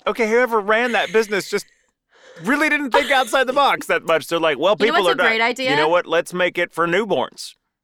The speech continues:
Speaker 2: Yeah.
Speaker 1: Um,
Speaker 2: Let's make it for, uh, uh, people that are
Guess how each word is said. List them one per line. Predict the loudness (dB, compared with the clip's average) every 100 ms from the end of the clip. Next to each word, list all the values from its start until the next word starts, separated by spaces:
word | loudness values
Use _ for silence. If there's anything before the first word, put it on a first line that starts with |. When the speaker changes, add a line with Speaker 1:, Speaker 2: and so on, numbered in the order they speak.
| _ _ _ -16 -6
Speaker 2:
Yeah. | -6 -4
Speaker 1:
Um, | -4 -2 -2
Speaker 2:
Let's | -6 -4
make | -4 -4
it | -6 -8
for, | -2 2 2 2 0
uh, | 2 2 2 0
uh, | 0 0 0 -4 -10 _ _ _ _ _ _ -14
people | -10 -6 -4
that | -2 0
are | 0